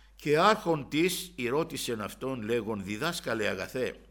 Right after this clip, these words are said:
τι να πράξω δι' να κληρονομήσω ζωήν αιώνιον;" Και ο Ιησούς είπε προς αυτόν, "Τι με λέγεις αγαθόν; Ουδής αγαθός, ημιής ο Θεός. Τα σεντολάς εξεύρεις.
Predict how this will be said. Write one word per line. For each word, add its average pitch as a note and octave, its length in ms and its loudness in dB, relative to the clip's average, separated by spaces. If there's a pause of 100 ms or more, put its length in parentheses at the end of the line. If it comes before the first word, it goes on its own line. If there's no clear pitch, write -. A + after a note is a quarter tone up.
τι C#4+ 120 -12
να G#3+ 160 -4
πράξω A#2 440 -4
δι' G2+ 140 -4
να F#2+ 120 -4
κληρονομήσω F#2 680 -8
ζωήν G2 360 -6
αιώνιον;" G#2 480 -8 (1080)
Και F3 80 0
ο E3+ 40 4
Ιησούς E3 460 0
είπε D3 440 2
προς - 300 -6
αυτόν, G#2 480 -2 (640)
"Τι F4 120 -12
με B3+ 140 -10
λέγεις C3 380 -2
αγαθόν; G2 580 -6 (1400)
Ουδής F3 360 0
αγαθός, C3 680 -2 (280)
ημιής B2 540 -4
ο F2 80 -12
Θεός. - 600 -10 (720)
Τα E3 80 -4
σεντολάς F#3+ 480 2
εξεύρεις. - 760 0